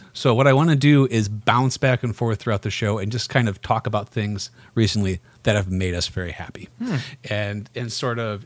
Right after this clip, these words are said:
Speaker 1: structure the show around that. So I wanna start off, um, this worked out by Cody not coming on today.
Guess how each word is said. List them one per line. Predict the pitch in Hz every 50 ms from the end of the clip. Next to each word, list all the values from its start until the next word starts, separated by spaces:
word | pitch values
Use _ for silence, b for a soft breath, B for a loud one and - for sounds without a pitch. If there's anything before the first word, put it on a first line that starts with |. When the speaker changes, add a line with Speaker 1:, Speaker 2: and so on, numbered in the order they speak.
| - -
Speaker 1:
structure | - - 208 190 - - 180 165
the | 147
show | - - 156 147
around | 139 135 127 117 120 107 95
that. | 98 98 85 - - -
So | - - - 127 104 - - _ _ -
I | - 175
wanna | 190 185 175 165
start | 147 - - 156 139 135 131 - _
off, | - 113 113 113 98 - - - - _ -
um, | 110 104 101 98 95 95 b b b b b b b b b b b b b - - _ _ _ _
this | - 160 -
worked | 165 156 - -
out | 131 127 123
by | - 117 113
Cody | 110 - 143 127 113
not | 110 120 110 -
coming | - 120 107 107
on | 107 107
today. | 98 101 101 101 110